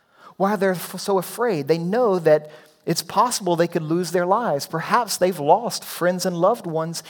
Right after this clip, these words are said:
in these storms before. And so they're afraid in this moment. They're afraid of the storm. They're afraid of perishing. They're afraid of dying. And,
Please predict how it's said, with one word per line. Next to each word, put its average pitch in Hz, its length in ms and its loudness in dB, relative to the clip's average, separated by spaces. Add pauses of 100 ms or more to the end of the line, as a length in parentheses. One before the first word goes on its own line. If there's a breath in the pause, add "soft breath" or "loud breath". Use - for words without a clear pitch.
(160 loud breath)
in 196 200 0
these 185 220 -4
storms 160 420 -6
before. 151 600 -12 (680 loud breath)
And 202 140 -2
so 226 140 8
they're 233 180 10
afraid 214 720 0
in 139 240 -8
this 135 200 -6
moment. 123 380 -8 (180 loud breath)
They're 185 200 2
afraid 214 440 2
of 190 120 -10
the 160 100 -2
storm. 156 480 -2
They're 151 160 0
afraid 202 420 2
of 143 220 -4
perishing. 165 640 -4
They're 160 100 -4
afraid 196 560 -2 (240 loud breath)
of 123 320 -4
dying. 139 640 -2
And, 127 200 -12